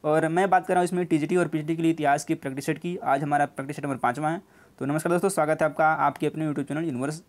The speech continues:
क्लासेज में। तो चलिए शुरुआत करते हैं आज के इस महत्वपूर्ण सेशन को। और टॉप ट्वेंटी क्वेश्चन है, इसमें आप कितना क्वेश्चन सही कर पा रहे हैं,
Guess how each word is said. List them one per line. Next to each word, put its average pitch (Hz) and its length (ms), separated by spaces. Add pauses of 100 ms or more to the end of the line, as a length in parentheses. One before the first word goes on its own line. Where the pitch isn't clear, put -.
क्लासेज 127 280
में। 107 100
तो - 80
चलिए 156 180
शुरुआत 143 300
करते 156 200
हैं 156 140
आज 135 280
के 147 120
इस 147 120
महत्वपूर्ण 135 360
सेशन 143 300
को। 156 160 (380)
और 127 80
टॉप 156 260
ट्वेंटी 175 220
क्वेश्चन 180 300
है, 185 160
इसमें 151 240
आप 143 180
कितना 160 300
क्वेश्चन 160 320
सही 147 240
कर 143 140
पा 131 140
रहे 131 120
हैं, 175 120